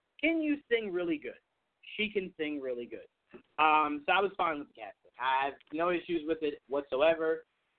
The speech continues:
Um, if you decide to make her hair red, I could care less. If you decide to make it braided, I could care less. Um, but Nick, I'll start with you since this is in your wheelhouse. Uh, your thoughts on the casting of Ariel?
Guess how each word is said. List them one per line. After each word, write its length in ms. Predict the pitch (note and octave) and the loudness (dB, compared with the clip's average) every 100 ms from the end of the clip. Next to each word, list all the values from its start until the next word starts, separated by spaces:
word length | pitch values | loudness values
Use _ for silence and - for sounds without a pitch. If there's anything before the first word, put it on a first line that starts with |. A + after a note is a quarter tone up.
| - | 0
Um, 680 | C#3+ C#3 C3+ C3 C3 B2+ A#2+ _ | 2 2 0 -4 -12 -20 -20 _
if 120 | C#3+ | -14
you 140 | C#3+ E3+ | -12 -12
decide 320 | D#3 E3 D#3+ | -6 -2 -2
to 60 | D3+ | -2
make 180 | D3+ | -6
her 120 | D3 C#3 | -8 -8
hair 240 | D3 C#3 B2 | -6 -6 -6
red, 340 | C3+ D#3+ D#3 D#3 - | 0 2 2 -2 -6
I 60 | A#2+ | -14
could 140 | - - | -16 -10
care 180 | C3 B2 | -6 -2
less. 240 | C3+ C3+ - _ | 0 0 -4 _
If 20 | |
you 80 | B2+ | -18
decide 300 | A#2 C#3 C3 | -8 2 2
to 60 | B2+ | 2
make 180 | B2+ A#2+ | -2 -4
it 140 | G#2+ | -4
braided, 400 | B2+ D3+ D#3 D#3 | 4 4 4 2
I 160 | A2 A2 | 0 -6
could 160 | - - | -10 -14
care 160 | A2+ A2 | -10 -6
less. 260 | A#2 A#2 A#2 _ _ _ _ _ | -4 -6 -6 _ _ _ _ _
Um, 420 | D3 D#3 D#3 D3+ | 6 6 4 0
but 80 | D3+ | -8
Nick, 200 | D#3+ F3+ C#3 | -10 -10 -8
I'll 140 | D3 - | -12 -8
start 220 | F3 D#3+ | -10 -8
with 120 | D#3 | -10
you 160 | E3 D#3+ - | -8 -10 -12
since 100 | D3+ | -18
this 100 | D3+ - | -18 -4
is 240 | E3+ A3 F#3 | 2 2 0
in 180 | D3+ D3+ | -8 -8
your 140 | C3+ | -8
wheelhouse. 480 | B2 A#2+ A2 G#2+ A2+ - - | -8 -8 -8 -10 -12 -14 -8
Uh, 240 | B2+ B2 B2 | -6 -4 -4
your 180 | C#3 F3 | -2 -2
thoughts 300 | - E3+ E3 - | 2 4 4 -2
on 200 | D3 C#3 | -10 -10
the 80 | |
casting 680 | A#2+ D#3 D#3 - - A2 A2 - | -8 -2 -2 -2 -10 -14 -14 -14
of 200 | A#2 A#2 A2 | -10 -10 -10
Ariel? 420 | B2 B2 C3+ B2+ | -6 -4 -4 -6